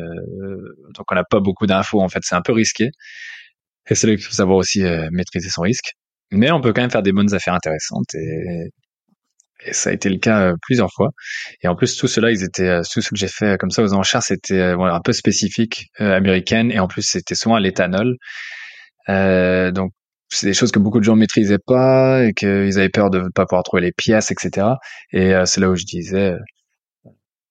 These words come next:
plus on a de connaissances, le plus on peut se placer rapidement, euh, sur des bonnes affaires aussi. Ça, ça joue dans, dans la balance.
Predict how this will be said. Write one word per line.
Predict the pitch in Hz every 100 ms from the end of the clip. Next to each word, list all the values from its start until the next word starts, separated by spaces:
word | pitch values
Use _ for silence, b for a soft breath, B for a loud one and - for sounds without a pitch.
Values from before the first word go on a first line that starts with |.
| _ _ _ _ 135
plus | 120
on | 101
a | 95
de | 95
connaissances, | - 98 95 - 120 -
le | 92
plus | - -
on | 90
peut | 92
se | -
placer | - 98 - 101
rapidement, | 92 - 98 95 98 92
euh, | 87 - B B B B
sur | - - 101
des | 95
bonnes | 90 92 92
affaires | 90 95
aussi. | 87 85 -
Ça, | - 85
ça | 82 101
joue | 90 104
dans, | 95 90 87
dans | 92
la | 92
balance. | 90 92 110 -